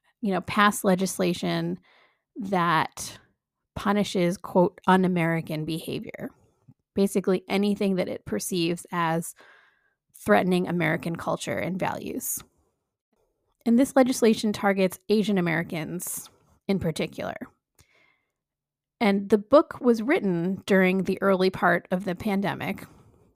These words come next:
and was a direct response to the spike in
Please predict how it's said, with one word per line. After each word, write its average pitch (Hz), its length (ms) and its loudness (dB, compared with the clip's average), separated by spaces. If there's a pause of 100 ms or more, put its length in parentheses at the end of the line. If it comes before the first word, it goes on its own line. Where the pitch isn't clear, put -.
(260)
and 185 600 2
was 196 160 0
a 196 60 2
direct 190 400 2
response - 600 -2
to 170 600 -4 (1000)
the 190 200 -2
spike 196 580 2
in 180 500 -2